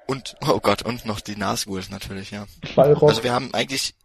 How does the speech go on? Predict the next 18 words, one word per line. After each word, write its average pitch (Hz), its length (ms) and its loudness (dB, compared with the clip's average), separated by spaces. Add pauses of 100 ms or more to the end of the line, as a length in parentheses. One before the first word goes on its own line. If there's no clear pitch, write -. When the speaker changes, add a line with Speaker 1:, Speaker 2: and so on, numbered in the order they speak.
Speaker 1:
wir 113 120 2
haben 143 240 -4
total - 380 -2
viele 156 240 -4
Bösewichte, 120 680 -6 (120)
im 123 140 -12
Grunde 147 260 -6
so 127 120 -4
viele 147 480 -2
Figuren, 135 560 -8
die 120 320 -8
auf - 140 -10
der 113 260 -2 (120)
bösen 131 240 -6
Seite 123 220 -2
stehen, 120 340 -6
wie 113 440 -8
es, - 400 -6